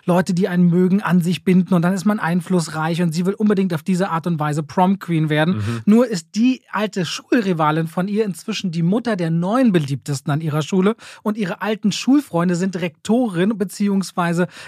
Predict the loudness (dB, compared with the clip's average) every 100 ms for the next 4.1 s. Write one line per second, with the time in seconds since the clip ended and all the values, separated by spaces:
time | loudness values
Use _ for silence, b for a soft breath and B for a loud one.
0 | -2 2 2 2 0 -2 -6 -4 -4 -2
1 | -4 -4 -4 -4 -2 -4 -4 -6 -4 -2
2 | 0 0 0 -2 -2 -4 -2 -2 -2 -2
3 | -4 -4 -4 -2 0 0 -2 0 0 2
4 | 0